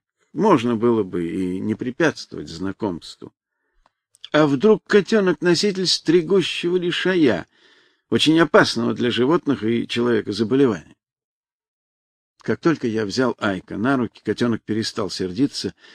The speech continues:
и юркнул в маленькое окошечко, ведущее в подвал. Во время прогулок было интересно наблюдать, как Айк реагирует на всякие неожиданности.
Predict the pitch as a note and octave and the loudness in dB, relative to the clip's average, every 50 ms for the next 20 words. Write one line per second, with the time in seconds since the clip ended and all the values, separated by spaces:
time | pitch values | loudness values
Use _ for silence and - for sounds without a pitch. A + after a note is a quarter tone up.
0 | - - - G#2 G2 E2+ A2+ D#3 C#3+ - - C3+ B2+ A#2+ G#2+ F#2+ A2+ C#3 C#3 C3 | -18 -8 -4 -4 0 4 6 6 6 6 2 0 0 0 0 0 2 2 4 4
1 | B2+ B2 A2 F2+ A#2 A2+ G#2+ G2 - C3+ C#3 A#2+ - - - - - - A2 G2 | 4 2 0 0 0 0 0 0 2 0 0 2 0 -6 -6 -8 -6 -6 -4 -4
2 | G2 F#2+ A#2 A2 - - - - - - - - F#2+ F2+ F#2 D#2+ C#2+ B1+ A#1 _ | -2 -2 -2 -4 -4 -6 -8 -8 -10 -10 -8 -10 -10 -10 -8 -12 -12 -14 -16 _
3 | _ _ _ _ _ _ _ _ _ _ _ _ _ _ _ _ _ _ _ _ | _ _ _ _ _ _ _ _ _ _ _ _ _ _ _ _ _ _ _ _
4 | _ _ _ - - - - - - - - _ _ - A2+ A2+ A#2+ B2 C3+ D3 | _ _ _ -20 -20 -20 -20 -20 -20 -20 -20 _ _ -6 2 2 4 4 4 2
5 | C#3 C3+ B2 - A#2+ C3 A#2+ G#2 D#3 D#3 C#3 A#2 G2 G2+ B2+ C3+ C3+ C#3 - - | 2 2 0 -2 -2 -2 -2 0 0 0 0 0 -2 -2 -2 0 0 0 -2 -2
6 | - A#2 G2 B2 B2 B2+ A#2 - - A2+ A2+ A2 G2+ G#2+ A#2 G#2+ C#3 D#3+ D3 - | -6 -6 -4 -2 -2 -2 -2 -2 -4 -2 -2 -2 -2 -2 -2 -2 -2 -2 -4 -4
7 | - G#2+ - - - - - C3 C3+ - - A2 A2+ G#2+ G#2 G2 B2+ C3+ C#3 C#3 | -8 -10 -10 -10 -12 -8 -4 -4 -4 -4 -4 -2 0 0 -2 -2 -4 -4 -2 -2
8 | C3 A#2+ - - G#2+ G#2+ G2+ - - A#2+ A2 - B2+ A#2 A#2 A2+ B2 C3+ B2+ B2 | -2 -4 -4 -6 -6 -6 -6 -4 -4 -4 -4 -4 -6 -6 -4 -4 -4 -4 -6 -6
9 | A2 G#2 G#2+ F2 D2 D2 D2+ C#2+ B1 - - - - - - - - - - - | -6 -6 -8 -8 -10 -10 -14 -14 -16 -18 -16 -16 -14 -16 -16 -16 -20 -20 -20 -20
10 | _ | _